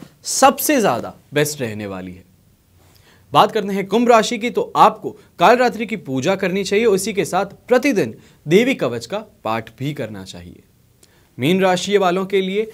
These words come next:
माँ चंद्रघंटा की उपासना और उसके साथ में बगलामुखी मंत्र का जाप सबसे ज़्यादा श्रेष्ठ फल देने वाला रहेगा। तो आशा करता हूँ ये जो आपको इन्फॉर्मेशन दी है मैंने,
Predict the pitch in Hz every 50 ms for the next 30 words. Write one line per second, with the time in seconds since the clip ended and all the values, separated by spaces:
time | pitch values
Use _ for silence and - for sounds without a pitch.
0 | - - _ _ _ - 135 139 - - - 160 160 185 202 185 170 156 139 127
1 | 143 135 131 139 123 120 - - 131 147 151 151 208 226 226 226 - _ _ _
2 | _ - 135 151 147 - 165 - - - 165 131 117 - 156 165 175 175 151 110
3 | - - - 131 170 202 220 247 220 185 151 - 147 123 117 127 123 151 139 -
4 | 120 101 92 - 123 120 123 - - - - _ _ _ _ _ - - 226 214
5 | 220 - 180 131 117 98 101 113 170 220 - _ _ - - - 143 185 220 220
6 | - - - - _ _ _ - - - 175 165 135 98 - - - _ _ _
7 | _ _ - 131 127 123 120 110 107 101 98 98 95 92 92 92 76 - - -
8 | _ _ _ _ _ _ _ _ _ _ _ _ _ _ _ _ _ _ _ _
9 | _ _ _ _ _ _ _ _ _ - 165 - 139 147 180 202 - 294 277 269
10 | - 151 143 - 156 143 135 147 202 - - _ - - _ - 139 160 240 285
11 | 269 - 226 175 151 151 - 175 156 143 143 156 156 156 151 151 156 135 113 113
12 | 127 170 170 131 104 98 92 78 65 -